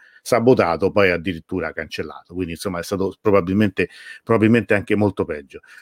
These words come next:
Allora, Gaudia vi fa i complimenti, grazie a tutti voi, incontro imperdibile con due ospiti eccellenti di questa sera. Sì, davvero, io credo che questa sera, eh, sicuramente abbiamo imparato un po' di più da tutto quello che, che, che, che abbiamo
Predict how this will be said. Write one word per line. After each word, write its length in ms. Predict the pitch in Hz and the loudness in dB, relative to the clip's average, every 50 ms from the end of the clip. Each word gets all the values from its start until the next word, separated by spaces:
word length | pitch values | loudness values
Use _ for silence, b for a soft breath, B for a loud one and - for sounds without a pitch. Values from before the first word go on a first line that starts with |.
| B B B | B B B
Allora, 220 | 131 139 127 110 107 | 2 4 4 4 4
Gaudia 300 | 113 147 165 165 135 127 | 6 6 6 6 6 4
vi 80 | 123 110 | 4 4
fa 100 | 139 139 | 2 2
i 60 | 123 | 4
complimenti, 540 | 135 135 135 - 151 175 196 190 - - 123 | 2 2 2 2 2 2 2 2 0 0 2
grazie 360 | 123 127 117 - - 135 120 | 2 2 0 0 -2 -2 0
a 40 | - | 0
tutti 240 | 135 - - 170 | -2 -6 -2 2
voi, 100 | 185 190 | 2 2
incontro 380 | 170 - - 151 135 117 110 117 | 2 4 2 2 2 2 -2 -8
imperdibile 480 | 117 - 147 135 143 180 175 147 131 113 | -2 -2 -2 -2 -2 -4 -2 0 0 0
con 140 | 117 120 | 0 0
due 140 | 127 147 156 | 2 2 2
ospiti 260 | 131 - - 107 107 | 2 2 0 -6 -6
eccellenti 420 | 98 - - 139 139 139 135 - 104 | -6 -2 0 2 2 2 0 0 -4
di 60 | 110 | -6
questa 240 | 98 95 - 95 80 | -6 -4 -6 -8 -10
sera. 240 | - 82 76 78 76 | -10 -14 -14 -14 -12
Sì, 160 | - - 139 | -4 -2 0
davvero, 380 | 113 131 127 127 151 147 117 123 | 2 2 2 4 4 4 4 4
io 80 | 123 | 4
credo 160 | 113 120 107 98 | 4 4 2 2
che 60 | - | 2
questa 260 | 120 110 - 127 120 | 0 -2 0 0 0
sera, 280 | 127 165 147 120 110 - B B B B B B B B | 2 4 4 4 4 2 B B B B B B B B
eh, 260 | B 107 107 104 98 95 | B -2 0 0 0 0
sicuramente 480 | - 113 110 127 131 143 156 - 127 | -2 0 2 4 4 4 4 2 2
abbiamo 240 | 113 101 113 110 110 | 2 2 2 0 0
imparato 640 | 107 98 - 120 113 113 110 107 98 104 104 104 117 | -2 0 0 2 4 4 4 4 2 0 0 0 -2
un 140 | 117 117 107 - _ _ _ | -4 -6 -6 -8 _ _ _
po' 140 | - 151 147 | 2 2 2
di 200 | 123 120 123 95 | 4 2 -4 -4
più 220 | - 139 139 135 123 | 0 2 4 4 4
da 340 | 117 107 104 101 95 92 87 | 4 2 2 2 -2 -4 -6
tutto 360 | - 135 - _ - 123 101 | -6 -8 -8 _ -4 -2 0
quello 260 | 113 120 117 113 104 | 2 2 2 2 2
che, 300 | 92 110 107 104 98 90 B B B B B B | 2 2 2 2 0 -2 B B B B B B
che, 120 | - 95 | -18 -4
che, 160 | - 120 - | -4 -4 -4
che 100 | - 110 | -2 -4
abbiamo 460 | 110 104 104 131 127 120 117 117 - | -2 2 2 2 4 4 2 0 -2